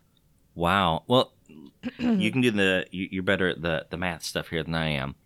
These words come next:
Speaker 1: But, um, anytime we, we take a form and, and we digitize it, any digitized form, you are guaranteed, I'd say guaranteed,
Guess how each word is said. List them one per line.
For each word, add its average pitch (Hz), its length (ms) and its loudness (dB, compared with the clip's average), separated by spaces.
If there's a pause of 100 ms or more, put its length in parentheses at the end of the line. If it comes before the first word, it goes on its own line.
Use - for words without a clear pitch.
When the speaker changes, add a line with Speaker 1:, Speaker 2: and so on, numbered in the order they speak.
(440)
Speaker 1:
But, 82 220 2
um, 71 320 -2 (400)
anytime 131 500 4
we, 101 160 2
we 92 140 0
take 90 240 -2
a 85 40 -2
form 87 320 0
and, 76 180 0
and 76 160 -2
we 76 80 0
digitize 71 640 -4
it, - 120 -16
any 113 300 2
digitized 85 560 0
form, 67 400 -4 (440)
you 95 220 2
are 87 80 2
guaranteed, 95 1300 0 (180)
I'd 71 160 -6
say 65 160 -8
guaranteed, 62 580 -10